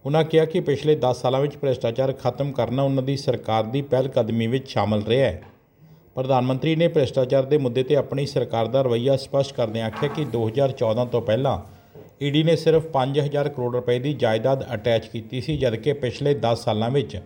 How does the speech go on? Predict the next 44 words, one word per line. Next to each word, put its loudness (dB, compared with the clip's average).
ਇੱਕ -4
ਲੱਖ 2
ਕਰੋੜ 0
ਰੁਪਏ 0
ਤੋਂ 2
ਜ਼ਿਆਦਾ 4
ਦੀ -2
ਜਾਇਦਾਦ 0
ਅਟੈਚ -2
ਕੀਤੀ -4
ਹੈ। -2
ਉੱਧਰ 2
ਦੋ 2
ਹਜ਼ਾਰ 2
ਚੌਦਾਂ 2
ਤੋਂ 0
ਪਹਿਲਾਂ 0
ਈ -4
ਡੀ -2
ਨੇ 0
ਸਿਰਫ 2
ਚੈਨ-, 0
ਚੌਂਤੀ 0
ਲੱਖ 2
ਰੁਪਏ 0
ਜ਼ਬਤ 2
ਕੀਤੇ -2
ਸਨ। 0
ਉਨ੍ਹਾਂ 2
ਆਖਿਆ 2
ਕਿ 0
ਸਾਡੀ 0
ਸਰਕਾਰ 2
ਵਿੱਚ 0
ਇਹ 2
ਅੰਕੜਾ 0
ਬਾਈ 0
ਸੌ 0
ਕਰੋੜ -2
ਰੁਪਏ 0
ਤੱਕ -2
ਪਹੁੰਚ -2
ਗਿਆ 2
ਹੈ। -4